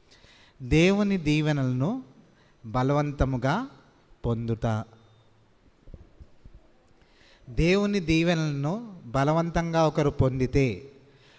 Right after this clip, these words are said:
వారు ఎదుర్కొనే పర్యావసాలు, పర్యావసనాలు ఏమిటి అనే విషయాన్ని మీకు తెలియజేయాలనుకుంటున్నాను. ఒక విషయాన్ని మనం అందరం గమనించాలి ప్రియులారా.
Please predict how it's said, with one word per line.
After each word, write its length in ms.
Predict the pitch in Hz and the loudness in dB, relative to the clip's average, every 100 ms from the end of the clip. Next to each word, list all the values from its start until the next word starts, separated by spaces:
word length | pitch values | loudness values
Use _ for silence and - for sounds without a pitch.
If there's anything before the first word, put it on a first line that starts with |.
| _ | _
వారు 300 | 131 156 165 | 0 2 4
ఎదుర్కొనే 840 | 165 156 156 180 180 165 175 185 185 - 147 | 4 4 2 2 2 0 0 -4 -12 -6 0
పర్యావసాలు, 1000 | 139 151 147 151 147 143 127 123 113 - - - _ _ _ 139 | 2 4 4 2 0 -2 0 -2 -4 -8 -20 -20 _ _ _ -2
పర్యావసనాలు 720 | 139 143 143 - 143 131 135 | 0 2 0 -2 0 0 2
ఏమిటి 720 | 156 135 131 127 143 127 104 - - | 2 2 2 0 0 0 -4 -16 -12
అనే 220 | 127 139 | -6 -2
విషయాన్ని 480 | 131 - 170 156 180 | -4 -4 -2 -2 -2
మీకు 200 | 170 160 | -2 0
తెలియజేయాలనుకుంటున్నాను. 1120 | 156 143 143 143 139 139 127 123 - 110 98 - _ _ - - _ _ _ _ _ _ _ _ - - _ _ _ _ _ _ _ - - - _ _ _ _ 156 | 2 2 2 0 0 0 -4 -6 -6 -10 -10 -16 _ _ -20 -20 _ _ _ _ _ _ _ _ -16 -16 _ _ _ _ _ _ _ -20 -20 -20 _ _ _ _ 0
ఒక 160 | 170 | 4
విషయాన్ని 460 | 202 196 - 233 226 | 4 4 4 4 4
మనం 200 | 208 190 | 4 2
అందరం 380 | 180 185 185 165 | 2 2 2 2
గమనించాలి 480 | 165 165 147 151 147 | 2 0 0 0 2
ప్రియులారా. 520 | 135 135 123 127 | 2 2 0 -4